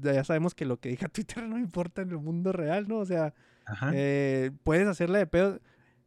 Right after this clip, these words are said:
Speaker 1: Yo creo que Blizzard está muy contento, güey. O sea, de-, después de todo el backlash que tuvo el juego, güey, y después de todos los pedos en los que se metieron solos, güey,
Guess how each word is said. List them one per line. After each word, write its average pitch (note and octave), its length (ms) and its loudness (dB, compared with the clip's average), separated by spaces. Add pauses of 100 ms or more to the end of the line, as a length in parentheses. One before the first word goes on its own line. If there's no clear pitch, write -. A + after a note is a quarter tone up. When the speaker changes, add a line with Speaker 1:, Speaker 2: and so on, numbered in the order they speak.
(240)
Speaker 1:
Yo D#3+ 160 2
creo G3 200 4
que G#3+ 340 2 (600)
Blizzard E3 420 2
está F3+ 240 2
muy F3+ 180 2
contento, G3 600 -2
güey. A#3+ 280 -6 (460)
O C#3+ 140 -8
sea, C#3+ 440 2 (720)
de-, C#3+ 200 0 (140)
después D#3+ 380 0
de A3+ 80 -2
todo A3 160 6
el A3+ 100 4
backlash G#3+ 480 2
que F3 120 -4
tuvo E3 200 0
el G3 60 0
juego, D#3 400 0
güey, F#3+ 300 0
y C3 100 -4
después B2 400 -2
de C4 100 2
todos B3 160 2
los G#3+ 120 -2
pedos F#3+ 260 -2
en G#3 100 -4
los D3+ 120 -4
que - 100 -12
se C3 120 -4
metieron D#3+ 420 -4
solos, G3 400 2
güey, B3+ 180 -8